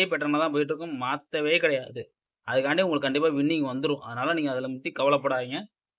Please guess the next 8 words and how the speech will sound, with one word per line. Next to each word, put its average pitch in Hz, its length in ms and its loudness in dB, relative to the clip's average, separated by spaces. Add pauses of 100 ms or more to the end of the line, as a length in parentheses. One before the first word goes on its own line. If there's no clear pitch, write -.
ஆல் 160 260 2
போர்டு 170 160 2
பாத்தீங்கன்னா, 151 340 -2 (340)
ஏழு 170 280 2
ஒன்பது 147 320 -4
இல்லாம 143 220 -2
ஆட்டமே 135 340 -4
கிடையாது. 127 380 -2